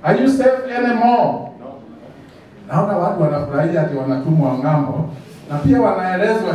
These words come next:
hivi, "Tunataka mwende huko, mlete pesa hapa." Wewe umetumwa, are you free? Wewe umetumwa kulete pesa hapa.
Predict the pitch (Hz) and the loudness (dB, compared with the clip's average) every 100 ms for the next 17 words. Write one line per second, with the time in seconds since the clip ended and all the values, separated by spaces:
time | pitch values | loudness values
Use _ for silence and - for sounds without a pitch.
0 | 175 185 - - - - - - - - | -2 -4 -6 -10 -14 -18 -20 -20 -20 -20
1 | - - 160 165 - - 202 226 208 170 | -12 2 4 4 2 2 2 2 2 2
2 | 208 - - - - - - - - - | 2 2 -2 -4 -6 -12 -18 -20 -20 -20
3 | - - 135 151 170 - - 160 - 131 | -20 -16 -2 0 0 -4 0 0 2 -2
4 | 131 123 - - - - - - - - | -2 -2 -2 -4 -6 -14 -20 -20 -20 -20
5 | - - - - - - - - 190 269 | -20 -20 -20 -20 -20 -20 -20 -18 0 2
6 | 277 269 - 254 262 226 220 226 - - | 2 2 2 2 2 2 0 0 -6 -10
7 | - - - - - 202 220 277 - 247 | -16 -20 -20 -20 -2 0 4 2 2 -2
8 | 254 - - - - - - - - - | -4 -4 -6 -14 -18 -20 -18 -16 -16 -10
9 | 170 - 139 - - 214 - 170 196 170 | -2 0 0 -4 -6 -4 -2 0 -2 -2
10 | 160 165 - 135 139 127 | 0 0 -2 -4 -4 -4